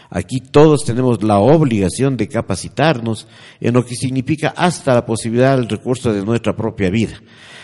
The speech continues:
Eh, como padres de familia, más aún, tenemos la obligación de saber qué hacer con nuestros niños, qué hacer con nuestras niñas,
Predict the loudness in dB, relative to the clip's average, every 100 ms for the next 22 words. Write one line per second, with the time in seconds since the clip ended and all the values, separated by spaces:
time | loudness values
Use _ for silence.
0 | -20 -2 2 2 0 -2 4 4 6 2
1 | 0 0 2 2 2 2 2 2 2 -2
2 | -8 -10 -2 0 2 0 0 2 0 0
3 | -4 -2 0 0 -2 -4 -2 -4 -2 -2
4 | -2 -2 -2 0 0 0 -2 -4 -8 -6
5 | -6 -6 -8 -8 -6 -4 -2 -2 0 -2
6 | -4